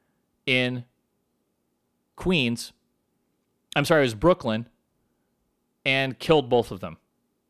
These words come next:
It was a murder-suicide. The woman was reportedly seen struggling and screaming, "No, no, no," before she and Collins tumbled onto the tracks and were struck by a northbound train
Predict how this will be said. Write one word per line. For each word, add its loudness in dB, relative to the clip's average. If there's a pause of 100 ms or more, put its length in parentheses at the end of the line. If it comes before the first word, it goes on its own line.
(420)
It -4
was -2
a 0
murder-suicide. -2 (920)
The 2
woman 4
was -2
reportedly -2
seen -4
struggling -2
and -6
screaming, -6
"No, 6
no, 4
no," 4
before -2
she -6
and -4
Collins -2
tumbled -2
onto -6
the -8
tracks -4
and -12
were -8
struck -4
by -2
a -4
northbound -6
train -8